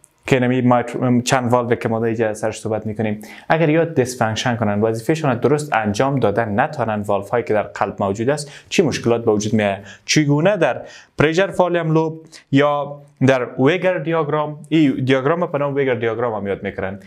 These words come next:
که ما به نام کاردیاک سایکل گراف در، درباره از یک ویدیو داریم، با شما می‌تونین کورم ببینین. اه، و در مورد از ما صحبت می‌کنیم چی تغییرات در یا ایجاد می‌کنه. ما شروع می‌کنیم از آورتیک استنوزیس. عنوان می‌تیم،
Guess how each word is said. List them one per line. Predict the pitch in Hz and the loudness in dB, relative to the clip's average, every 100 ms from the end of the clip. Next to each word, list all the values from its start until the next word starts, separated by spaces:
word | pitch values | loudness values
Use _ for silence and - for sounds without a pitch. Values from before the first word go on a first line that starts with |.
| - _ | -20 _
که | 117 113 113 | 0 2 2
ما | 120 | 2
به | 113 | 2
نام | 120 | 0
کاردیاک | 113 117 110 107 | -2 0 0 -2
سایکل | - 113 110 | -4 -4 -4
گراف | 101 117 151 | -2 -2 -2
در، | - 104 101 - 101 | -2 -2 -4 -8 -4
درباره | 104 104 113 | -2 0 -2
از | 110 | -2
یک | 110 | -4
ویدیو | 107 104 135 | -4 -2 0
داریم، | 143 170 190 190 - - - | 0 -2 -4 -8 -14 -20 -2
با | - | 0
شما | 117 123 | 0 0
می‌تونین | 127 123 123 | 0 2 2
کورم | 117 131 120 113 | 2 2 2 2
ببینین. | 113 110 110 - - - - - | 0 0 -4 -10 -20 -20 -6 2
اه، | 123 120 | 2 2
و | 113 - 135 135 - - 135 | -2 2 2 2 -4 -2 2
در | 135 | 2
مورد | 147 180 170 | 2 2 2
از | 151 | 0
ما | 202 202 | 0 -2
صحبت | - 135 143 | -4 -4 -4
می‌کنیم | 143 117 113 | -4 -6 -8
چی | - - | -10 -4
تغییرات | 151 123 135 165 | -2 0 0 0
در | 165 104 | 0 2
یا | 127 190 226 - | 2 0 -2 -4
ایجاد | 107 - - 80 | -2 -2 -4 -10
می‌کنه. | - - - - - - | -12 -12 -10 -10 -10 0
ما | 202 | 2
شروع | 202 196 180 | 4 2 4
می‌کنیم | 180 175 170 165 | 2 2 0 0
از | 135 139 139 - | 0 0 -2 -2
آورتیک | 139 156 196 196 208 208 - | 0 2 0 0 0 0 -2
استنوزیس. | - - 120 113 104 104 - - - - _ _ - - | -2 -2 0 0 0 -4 -4 -4 -6 -10 _ _ -20 -4
عنوان | 135 143 175 185 | 0 2 2 2
می‌تیم، | 220 220 160 190 | 2 2 0 0